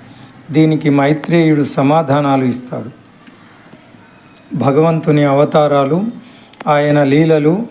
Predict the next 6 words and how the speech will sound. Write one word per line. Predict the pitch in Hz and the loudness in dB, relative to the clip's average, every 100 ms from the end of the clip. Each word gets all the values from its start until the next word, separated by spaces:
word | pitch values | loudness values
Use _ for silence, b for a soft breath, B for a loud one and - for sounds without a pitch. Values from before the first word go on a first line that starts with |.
| B B B B - - | B B B B -14 -2
సృష్టి | 156 151 - 165 | -2 -2 0 2
రహస్యాలు, | 147 160 165 175 147 143 170 220 - B B B - 151 | 2 0 -2 0 2 2 -2 -6 -12 B B B -8 -2
మోక్షం | 139 165 170 - 170 160 | 0 0 -2 -2 0 0
పొందడం | - 147 151 147 147 | -2 0 2 2 2
వంటి | 143 135 135 | 0 -2 -2
విషయాలపై | 131 123 151 156 160 156 147 135 | -2 0 2 2 2 0 0 0